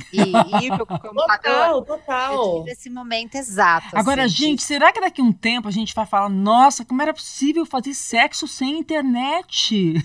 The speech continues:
Speaker 3: <laughs>
Speaker 1: Ai, será? Porque eu acho legal, mas é meio xoxo, né?
Speaker 3: Então, não
Speaker 2: É,
Speaker 3: sei.
Speaker 2: eu acho.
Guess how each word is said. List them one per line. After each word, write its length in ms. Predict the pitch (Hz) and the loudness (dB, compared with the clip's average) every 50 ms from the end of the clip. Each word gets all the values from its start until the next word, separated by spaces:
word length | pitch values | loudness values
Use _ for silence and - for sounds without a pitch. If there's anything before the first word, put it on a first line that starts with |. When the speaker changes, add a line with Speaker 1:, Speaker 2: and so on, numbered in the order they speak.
| - _ | 2 _
Speaker 3:
<laughs> 180 | 240 - - _ 226 - - _ 220 - - _ - | 2 2 2 _ -4 -6 -4 _ -8 -8 -8 _ -12
Speaker 1:
Ai, 500 | - - 208 233 254 269 285 294 302 269 | -8 -2 0 0 2 2 0 0 -2 -6
será? 580 | - - 269 269 254 240 240 247 269 302 330 320 | -8 -6 -6 -4 -2 -2 0 0 2 0 0 -2
Porque 280 | - 254 254 - 277 | -4 -8 -8 -6 -4
eu 60 | 277 285 | -2 -2
acho 240 | 294 320 - - | -2 -2 -4 -2
legal, 280 | 359 320 294 240 254 254 | -2 -2 -2 -2 -6 -8
mas 140 | 269 302 294 | -8 -6 -6
é 60 | 349 330 | -6 -4
meio 200 | 381 427 554 587 | -2 -4 -4 -2
xoxo, 600 | - - - 233 214 202 202 190 - - - 196 185 | -2 -4 -2 -2 -4 -4 -4 -6 -8 -10 -12 -10 -6
né? 440 | 202 214 220 208 180 165 165 156 - _ _ _ - 523 - _ | -4 -2 0 0 0 -2 -6 -8 -14 _ _ _ -20 -20 -20 _
Speaker 3:
Então, 240 | _ - 185 165 160 | _ 2 2 2 4
não 160 | 165 160 156 147 | 2 0 -2 -4
Speaker 2:
É, 560 | 269 254 247 - 180 - 277 311 330 349 349 | -4 0 0 2 2 4 2 2 2 0 -2
Speaker 3:
sei. 120 | 285 285 | -2 -2
Speaker 2:
eu 120 | 277 262 208 | -2 0 0
acho. 320 | 185 185 202 214 - - | 0 0 -2 -4 -6 -10